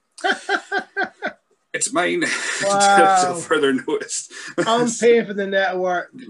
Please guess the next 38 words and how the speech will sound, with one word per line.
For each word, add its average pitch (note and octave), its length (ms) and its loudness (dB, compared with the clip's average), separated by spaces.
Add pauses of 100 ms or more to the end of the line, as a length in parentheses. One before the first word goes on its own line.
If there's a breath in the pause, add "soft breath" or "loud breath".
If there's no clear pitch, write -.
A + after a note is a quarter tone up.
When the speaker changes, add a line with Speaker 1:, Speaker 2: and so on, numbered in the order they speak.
(200)
Speaker 1:
I'm A3 180 0
not A3 200 2
a F#3+ 80 -2
leech. - 680 -6 (1000 loud breath)
Speaker 2:
Uh, B2+ 220 0
no, B2+ 200 2
so C3+ 200 0
I, C3+ 240 0
I D3 80 -2
really, E3 320 0
my C#3 100 2
opinion D3+ 480 -2
kinda C3+ 300 -2
gets - 200 -2
nullified B2 440 -4
a A2 40 -6
little B2 240 -4
bit B2+ 220 -4
when A#2+ 240 -6
I'm A2+ 80 -6
not A2+ 160 -10
paying A#2 300 -8
for B2 100 -8
it. C3 180 -2 (140)
<laughs> - 140 -20
Just, - 340 -6 (300 loud breath)
yeah, B3+ 320 -4
Speaker 1:
A B3+ 80 4
little A3 200 4
Speaker 2:
but F3+ 320 -2
Speaker 1:
bit, E4+ 120 -16
a - 60 -20
tiny G#3 320 -2
bit. D3 260 -12
Speaker 2:
no, B2+ 180 -2
oh, F3+ 80 -2
it's F#3 80 -4
best A3+ 180 0